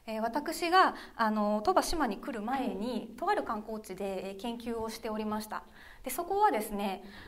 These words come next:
あの、まあ、江戸期から続く、こう、歴史的な街並みを持っていたんですけれども、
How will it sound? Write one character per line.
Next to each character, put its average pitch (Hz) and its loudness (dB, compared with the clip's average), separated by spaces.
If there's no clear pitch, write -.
あ 214 -4
の、 208 -4
ま 233 0
あ、 - -2
江 269 2
戸 320 0
期 320 -10
か 214 0
ら 190 -4
続 214 -6
く、 226 -2
こ 214 -4
う、 196 -2
歴 220 -4
史 - -8
的 320 -4
な 294 2
街 - -4
並 330 -2
み 330 -2
を 330 0
持 330 0
っ 330 -10
て 208 -8
い 185 -6
た 208 -6
ん 196 -6
で 190 -8
す 190 -12
け 190 -12
れ 190 -6
ど 196 -6
も、 233 0